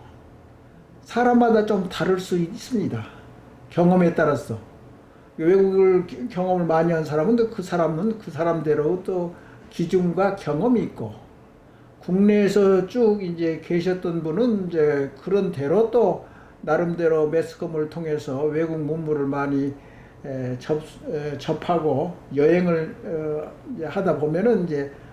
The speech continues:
또 세계화된 자기의 개념이 생기고, 그러기 때문에 저는 한국 사람으로서 외국, 선진, 특히, 에, 서구 구라파의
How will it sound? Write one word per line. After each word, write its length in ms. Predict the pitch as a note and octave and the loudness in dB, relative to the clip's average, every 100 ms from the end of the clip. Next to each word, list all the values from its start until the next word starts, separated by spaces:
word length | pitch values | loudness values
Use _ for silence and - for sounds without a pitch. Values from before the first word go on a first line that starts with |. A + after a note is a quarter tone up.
| - - - | -20 -20 0
또 380 | D#3 D3+ D#3 - - | 4 4 2 -4 -18
세계화된 960 | - - A3 G#3+ G3+ F3+ F3 D#3 D#3 D3+ | -6 0 4 4 4 4 4 2 0 -6
자기의 400 | D#3+ D3+ D3 C3 | -8 -6 -6 -6
개념이 460 | C#3+ C#3+ D3 C#3 | -4 -2 0 -2
생기고, 640 | B2 D#3+ C#3+ B2 A2+ B2+ B2+ - - - - - | -4 -6 -6 -6 -6 -6 -8 -14 -20 -20 -10 -2
그러기 300 | G3+ G#3 G#3 | 2 2 2
때문에 640 | F#3 F3 B3 E3 B2+ - - - - - - - - - | 2 2 2 2 0 -4 -14 -20 -20 -20 -20 -20 -20 -20
저는 560 | - D#3 E3 A#3+ D3+ C3+ | -6 -2 2 2 2 0
한국 640 | C3+ G#3 A#3+ B3 A#3+ A#3 | -2 0 2 2 0 -4
사람으로서 1300 | - A3 A3 G#3 G3 F#3 F3 E3+ - A#3+ A3+ C3+ A#2 - - - - | 0 2 4 4 2 0 0 -2 -2 -2 0 -2 -8 -18 -20 -20 -20
외국, 720 | C#3+ C#3 E3 G3 G3 F3+ C#3+ - B2+ | -8 -2 0 0 0 -4 -6 -8 -18
선진, 720 | - A3+ A#3 G#3+ F3 C3 A#2 - - - | -6 -2 -2 0 0 0 -2 -8 -20 -14
특히, 540 | G3+ G3+ G#3 F#3 D#3+ - - - - - - C#3+ | -12 -10 -6 -4 -4 -8 -20 -20 -20 -20 -20 -10
에, 360 | C#3+ C#3+ C#3 F#2+ | -8 -6 -8 -10
서구 920 | - - G#3+ G#3+ A3+ G#3 F#3 E3+ G3+ - - - - | -12 -2 0 2 4 6 4 2 -2 -8 -18 -20 -16
구라파의 1000 | - F#3 F#3 F#3 E3+ D#3 E3 A#3+ G#3+ F3 | -2 0 0 -2 -2 0 2 2 2 -2